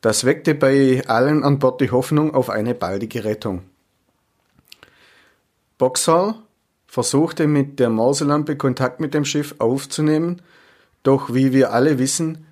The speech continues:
misslang auch dieser Versuch. Er kommandierte das Rettungsboot Nummer zwei. Das Boot wurde als erstes von der R M S Carpathia gerettet.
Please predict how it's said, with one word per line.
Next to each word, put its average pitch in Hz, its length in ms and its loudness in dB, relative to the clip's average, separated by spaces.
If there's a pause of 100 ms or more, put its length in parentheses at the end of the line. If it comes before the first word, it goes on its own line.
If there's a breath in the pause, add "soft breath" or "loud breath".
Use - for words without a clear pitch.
misslang 117 420 -2
auch - 220 -2
dieser 113 320 -6
Versuch. 101 480 -10 (1400 soft breath)
Er 123 120 -2
kommandierte 147 680 0
das 156 240 0
Rettungsboot 139 840 -2
Nummer 117 340 -4
zwei. 104 440 -2 (380)
Das 117 180 -6
Boot 160 240 -2
wurde 139 420 0
als 117 200 -2
erstes 156 500 -2
von 135 220 0
der 123 340 0 (320)
R 131 160 2
M 131 160 2
S 127 280 -4
Carpathia 127 720 -2
gerettet. 107 540 -6